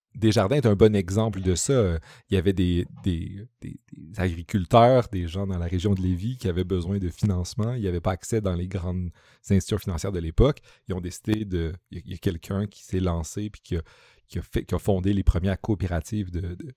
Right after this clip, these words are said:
de, de services financiers qui sont devenus Desjardins. Mais c'est ça, il y avait un besoin, puis ensuite, ils, ils intègrent, ils répondent à ce besoin-là.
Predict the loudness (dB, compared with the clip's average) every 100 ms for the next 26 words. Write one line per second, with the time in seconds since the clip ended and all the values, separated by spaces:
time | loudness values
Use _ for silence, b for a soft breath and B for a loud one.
0 | _ -18 -18 _ _ _ -20 -4 -2 -2
1 | -4 -4 -4 -4 -6 -10 -8 -6 -2 -2
2 | -2 -2 0 -2 -4 -6 -8 b b b
3 | b -4 2 4 6 6 6 4 4 2
4 | 2 -2 -6 -8 -8 -10 _ _ -6 -4
5 | -6 -10 -20 -20 -20 _ -4 -2 0 2
6 | 0 -2 -14 -18 _ -2 2 4 4 0
7 | -4 -4 -6